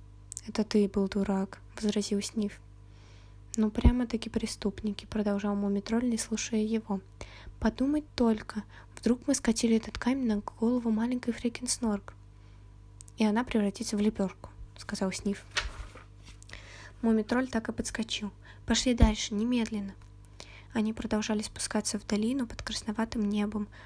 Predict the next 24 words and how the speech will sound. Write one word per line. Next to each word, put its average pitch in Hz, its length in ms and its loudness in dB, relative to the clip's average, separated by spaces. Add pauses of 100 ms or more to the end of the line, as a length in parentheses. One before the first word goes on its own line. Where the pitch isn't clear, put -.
(120)
в - 80 -14
котором 220 400 2
плыло 220 420 0
затуманенное 208 720 0
солнце. 202 520 -4 (840)
Между 220 340 0
скал 240 360 0
у 247 40 -2
подножья 220 520 -2
горы 226 420 0 (480)
бежал 226 320 0
ручеёк, 226 600 -2 (440)
неглубокий 226 680 0
и 220 40 -2
прозрачный, 214 760 -2 (440)
полный 233 280 0
сверкающих 233 720 -2
золотых 214 380 -2
песчинок. 208 640 -2 (840)
На 220 100 2
камне, 240 420 0
опустив - 580 -6 (280)
в 208 160 -4
воду 220 380 0